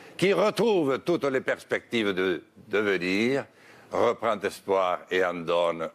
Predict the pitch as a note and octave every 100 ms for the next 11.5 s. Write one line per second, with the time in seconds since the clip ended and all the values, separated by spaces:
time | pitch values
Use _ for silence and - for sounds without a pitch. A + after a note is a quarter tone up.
0 | - D#2 - D#2+ - - E2 E2 D2+ -
1 | - - F2+ - E2+ C#2+ D#2 C#2 D#2 D2+
2 | C#2 - - - D2+ D#2 D2 C2+ C#2+ C2
3 | - - - - - - - G#2+ G2+ G2+
4 | F2+ F#2+ E2+ D#2+ - - D2+ B1 - -
5 | G#2 - - - - F2 - - D2+ B1+
6 | - - G#2 - E2 D2 - A#1+ - -
7 | - - - A#2+ A#2 C3 A#2+ - - A#2+
8 | A#2 - - - A#2+ A#2+ B2 B2 A#2+ -
9 | C3+ G2+ A#2+ - A2+ - A2 G#2 F#2+ E2+
10 | - E2+ - D#2 - - C#2+ - D2+ D2
11 | C2+ B1+ A1 B1+